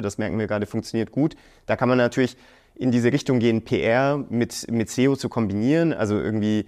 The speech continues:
mehr darüber aufzuklären, hey, wie schädlich ist es wirklich? Ähm, man geht natürlich ein Stückchen weiter weg vom, vom Kauf, aber erhöht natürlich auch die Reichweite und kann mehr Leute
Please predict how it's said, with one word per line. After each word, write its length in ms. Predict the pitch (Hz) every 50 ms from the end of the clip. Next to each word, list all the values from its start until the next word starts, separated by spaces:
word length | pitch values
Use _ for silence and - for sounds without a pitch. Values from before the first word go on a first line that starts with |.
| - _ _
mehr 220 | - 107 107 110 113
darüber 320 | 117 113 110 107 107 85
aufzuklären, 600 | 76 - - - 120 - - 110 110 110 107 107
hey, 360 | 87 98 110 110 120 117 95
wie 80 | 98 101
schädlich 320 | - 117 117 110 107 95
ist 120 | 104 101 -
es 140 | 104 98
wirklich? 540 | 101 123 156 151 - 147 127 131 127 - - _ _ _ _ _ - -
Ähm, 440 | - 107 101 101 107 101 - - - -
man 200 | - 110 107 101
geht 120 | 127 135
natürlich 260 | 143 139 147 147 131
ein 80 | 135 120
Stückchen 320 | - - 151 - - 131 117
weiter 240 | 110 107 - 107
weg 140 | 98 123 -
vom, 460 | - - 117 110 107 110 107 104 -
vom 220 | - - 104 101 98
Kauf, 440 | - - 107 131 160 165 - - - _ _ _ _ _
aber 440 | - 107 110 120 120 117 117 87 58 - -
erhöht 320 | - - 110 107 120 135 -
natürlich 400 | 120 107 - 117 110 - - -
auch 120 | - 98
die 120 | - 101 87
Reichweite 580 | - 98 101 - - 90 90 87 - - 87
und 100 | 90 90
kann 220 | 87 - 98 95 95
mehr 120 | 92 92
Leute 520 | 92 92 95 92 - 101 92 90 87 85